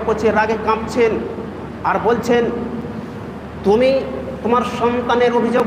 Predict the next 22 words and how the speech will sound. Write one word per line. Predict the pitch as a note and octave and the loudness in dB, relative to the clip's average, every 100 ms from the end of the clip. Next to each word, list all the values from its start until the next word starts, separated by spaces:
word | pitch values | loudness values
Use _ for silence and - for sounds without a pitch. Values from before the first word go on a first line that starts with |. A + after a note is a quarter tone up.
| A#3+ | 2
করতে | A#3+ B3+ | 0 0
এসছো | B3+ - - F4 - - - - - - | -2 -2 2 2 2 -6 -10 -10 -12 -6
যে | F#3 A#3+ | -2 2
তোমার | B3+ B3+ B3+ | 4 4 2
নাফরমান | A#3 A#3+ B3+ B3+ B3+ B3+ | 2 2 2 2 2 2
তোমার | B3+ B3 | 2 2
হক | G3 A#3 A#3+ | 4 2 2
মেরেছে, | B3+ C4+ C4 D4+ D4+ - - - - - - | 0 0 2 2 2 -2 -8 -10 -10 -12 0
তার | A#3 B3 A#3 - | 2 2 0 0
পূর্বে | A#3+ B3 B3 | 0 2 0
তুমি | B3 B3 B3 B3 | 0 2 2 4
তার | B3 B3 A#3+ - - - - - | 4 4 0 -6 -8 -12 -12 -4
অধিকার | G#3+ A3 A#3 A#3 A3+ | 0 2 2 4 4
মেরেছো, | A#3+ A#3+ B3 | 2 0 0
তুমি | A#3 A#3 | 0 2
তার | A#3+ A3 | 2 2
হক | F#3 A3 A3 A3 | 4 4 4 2
মেরেছো।" | A3 A3 G#3+ G3+ - - - - - - - | 0 0 2 0 0 -6 -8 -10 -10 -8 0
তার | G#3 G3+ G3 | 0 0 -2
ফায়সালা | G3+ G#3 G3 | 0 2 2
দিলেন | F#3+ G3+ | 2 2
না, | F#3+ | 2